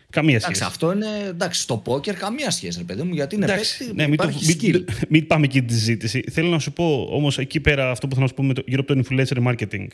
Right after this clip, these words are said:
Speaker 1: Δεν είναι εν μέρη, δηλαδή, σαν να προσπάθησε να,
Speaker 2: Ναι.
Speaker 1: να κλέψει λίγο αυτό το πράγμα, λίγο, να, να
Speaker 2: Όχι,
Speaker 1: πάρει
Speaker 2: ε, είναι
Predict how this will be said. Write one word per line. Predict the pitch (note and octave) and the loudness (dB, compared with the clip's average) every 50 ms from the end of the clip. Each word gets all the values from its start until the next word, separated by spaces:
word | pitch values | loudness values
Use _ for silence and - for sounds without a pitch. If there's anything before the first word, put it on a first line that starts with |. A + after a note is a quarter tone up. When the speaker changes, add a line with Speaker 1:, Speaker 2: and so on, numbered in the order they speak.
| _ _ _ - - - - G1+ - | _ _ _ -20 -20 -18 -18 -14 -8
Speaker 1:
Δεν | G2 C#3 D#3+ D#3 D3+ | -2 2 4 6 6
είναι | D3 C#3 C3+ | 6 6 6
εν | B2+ A#2 A#2 | 6 4 4
μέρη, | A#2+ B2 A#2+ A#2 G#2+ | 4 4 4 4 2
δηλαδή, | G#2 G#2+ G#2+ G#2+ A#2 B2 A#2+ | 2 2 2 2 2 0 0
σαν | A2+ - C3 | 0 0 0
να | B2+ A#2 | 0 0
προσπάθησε | - A2+ G2+ - - A#2+ A2+ G#2 - A#2 - - A#2+ G#2+ F#2+ G#2+ - _ _ _ _ _ _ _ _ _ _ _ _ _ _ - | 0 -2 -4 0 0 0 0 -2 -4 -6 -4 -4 -4 -4 -4 -6 -10 _ _ _ _ _ _ _ _ _ _ _ _ _ _ -6
να, | - G#2 A2+ - - | 0 2 2 2 2
Speaker 2:
Ναι. | - C3 | 2 2
Speaker 1:
να | B2+ A2+ | 2 2
κλέψει | - - B2+ B2+ C3+ B2+ - - - | 4 4 4 6 4 4 0 -2 0
λίγο | B2 A#2+ B2 A#2 | 0 2 2 2
αυτό | A2+ - B2 | 2 0 0
το | G#2 A2+ | -4 -2
πράγμα, | G#2+ - B2 A2+ G#2+ A2+ G#2+ G2+ | -2 0 -2 -2 -2 -2 -4 -2
λίγο, | G#2 G#2 G#2+ G#2+ A#2+ | -2 -2 -4 -4 -4
να, | A2 A2 G#2+ - | -4 -4 -4 -2
να | - - | -2 -2
Speaker 2:
Όχι, | - D#4 | 0 0
Speaker 1:
πάρει | - A#2 A2+ A2+ A2 G#2+ G#2+ B2+ B2 A2+ - - | 0 0 0 0 -2 -2 -2 -4 -6 -8 -8 -6
Speaker 2:
ε, | - - | 0 2
είναι | G3 A#3 B3+ B3+ A#3 G#3+ F#3 F3 F3 | 2 4 4 2 2 0 -2 -2 -6